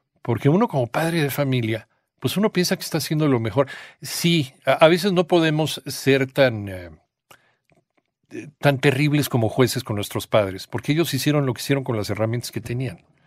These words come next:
Sí, hay algunos que se pasan de la raya, sí, pero muchas veces los errores que nuestros padres tuvieron con nosotros,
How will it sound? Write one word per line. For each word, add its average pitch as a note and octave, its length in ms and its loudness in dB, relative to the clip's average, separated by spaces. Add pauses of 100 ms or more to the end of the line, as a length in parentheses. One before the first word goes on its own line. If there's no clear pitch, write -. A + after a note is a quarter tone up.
(320)
Sí, D4+ 120 2
hay D4+ 100 8
algunos A3+ 360 4
que D3+ 80 -4
se B2+ 100 -4
pasan E3+ 280 2
de D#3+ 100 4
la D3+ 100 8
raya, D#3 360 4
sí, C#3+ 280 -2 (460)
pero C3+ 180 6
muchas F3 380 2
veces D#3+ 460 -2
los C#3 280 0
errores D#3+ 360 2
que D3 100 -4
nuestros B2 320 -6
padres D3 400 2
tuvieron B2 320 -2
con A#2 160 -2
nosotros, G2+ 580 -6